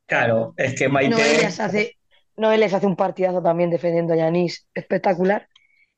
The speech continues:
Speaker 2: Y a mí me gustó mucho Lucy. No la ha dicho nadie, pero creo que Lucy hizo muy buena semifinal. Creo que Lucy ha hecho muy buen europeo. Siempre que ha tenido minutos ha respondido muy bien.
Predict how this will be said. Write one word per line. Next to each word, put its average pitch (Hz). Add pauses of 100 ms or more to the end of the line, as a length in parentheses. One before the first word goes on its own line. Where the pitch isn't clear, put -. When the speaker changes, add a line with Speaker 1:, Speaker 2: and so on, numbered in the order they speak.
(640)
Speaker 2:
Y 202
a 220
mí 226
me 240
gustó 240
mucho 226
Lucy. 185 (340)
No 196
la 208
ha -
dicho 202
nadie, 202
pero 208
creo 202
que 208
Lucy 208
hizo 208
muy 208
buena 196
semifinal. 196 (600)
Creo 277
que 311
Lucy 269
ha -
hecho 302
muy 285
buen 254
europeo. 196 (460)
Siempre 226
que 240
ha 220
tenido 240
minutos 220
ha 233
respondido 220
muy 208
bien. 185